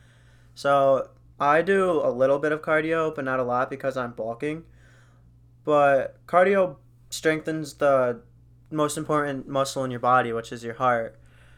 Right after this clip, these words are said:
So if you're not doing excessive cardio, it's not gonna take away from your muscle gains.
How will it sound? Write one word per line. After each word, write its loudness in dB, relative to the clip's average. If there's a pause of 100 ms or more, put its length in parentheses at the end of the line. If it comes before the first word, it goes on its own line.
(160)
So 4
if -2
you're -4
not -2
doing 0
excessive -2
cardio, 2
it's -4
not -2
gonna -2
take -2
away -2
from -8
your -6
muscle -6
gains. -6